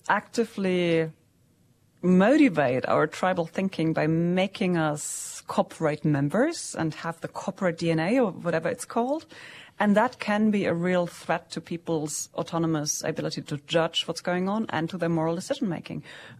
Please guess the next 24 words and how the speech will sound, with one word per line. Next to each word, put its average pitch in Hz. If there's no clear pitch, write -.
Um, 165
of -
cour-, -
I, 214
I, 269
of -
course, 330
um, 220
there 240
is 302
a 262
certain 202
responsibility 202
that 170
you 170
have 170
to 170
people 165
who 160
are 151
closely 175
around 151
you, 220
if -